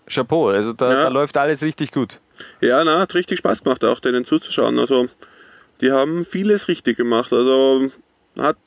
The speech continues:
Speaker 2: hätte man nicht gedacht, dass es so schnell geht. Also für mich, ist, grad nach dieser Ligareform, ist für mich Amstetten genau ein perfektes Team für diese zweite Liga. Haben wir gedacht, um ganz ehrlich zu sein, es wird ein bisschen eine biedere Zweitligamannschaft, die halt so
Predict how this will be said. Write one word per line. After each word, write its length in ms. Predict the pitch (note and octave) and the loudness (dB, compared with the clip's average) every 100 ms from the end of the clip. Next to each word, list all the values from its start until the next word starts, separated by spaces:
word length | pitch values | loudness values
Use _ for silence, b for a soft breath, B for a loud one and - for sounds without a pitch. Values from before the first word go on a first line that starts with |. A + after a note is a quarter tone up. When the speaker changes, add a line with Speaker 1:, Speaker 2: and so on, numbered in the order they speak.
| _ - - | _ -20 -10
Speaker 2:
hätte 200 | E3 G3 | -4 0
man 180 | F3+ | 2
nicht 140 | F3 F#3+ | 2 0
gedacht, 280 | F3 F3 - | -2 -2 -2
dass 100 | D#3 | -4
es 120 | D3 | -2
so 140 | - | 0
schnell 280 | F#3 F#3+ F#3 | 0 0 0
geht. 280 | F3+ F#3 - B B B B B | 2 -2 -4 B B B B B
Also 160 | B2 C3+ | -4 -2
für 120 | D#3+ | 0
mich, 260 | D#3+ F3 | 2 0
ist, 220 | - - - - | -2 -8 -10 -16
grad 240 | - D3 - | -6 -6 -2
nach 160 | D3 | -2
dieser 220 | D#3 D3+ D3+ | -2 -2 0
Ligareform, 540 | D#3+ E3 D#3+ D3 D3 | 2 2 2 0 0
ist 100 | D3 | -2
für 160 | - C#3 | -2 -2
mich 180 | C#3 C#3+ | 2 2
Amstetten 440 | C3 - C3 C#3+ | 0 -4 -6 -4
genau 180 | B2+ B2 | 0 0
ein 60 | |
perfektes 540 | B2 B2 C#3 - C#3 - | 0 -4 -6 -2 -2 -2
Team 180 | C#3 - | -4 0
für 100 | C3 | 0
diese 180 | C3 | 0
zweite 280 | B2 A#2+ - | 0 -2 0
Liga. 340 | C3 C#3+ D#3 D#3 b b b b b b b b | 2 4 2 -2 b b b b b b b b
Haben 80 | - | -6
wir 100 | A#2 | -4
gedacht, 480 | - B2 A#2+ - - | -2 -2 -4 -8 -8
um 180 | - A#2+ - | -6 -6 -4
ganz 180 | A#2+ B2+ | -4 0
ehrlich 220 | B2 C3+ | -2 -2
zu 80 | B2+ | -4
sein, 200 | C3 C3 | -4 -2
es 140 | B2+ | -2
wird 140 | B2+ B2 | -2 -2
ein 60 | |
bisschen 180 | B2 B2 | -2 0
eine 140 | A#2+ | 0
biedere 400 | A#2+ D#3+ F3 D#3 | 0 -2 0 -2
Zweitligamannschaft, 840 | - D3 C#3+ C#3+ C#3+ C3+ C3+ C#3+ - | 0 -2 2 2 2 2 0 -2 -2
die 100 | B2+ | -2
halt 160 | B2+ A2+ | 0 0
so 240 | A#2+ A#2+ | 0 0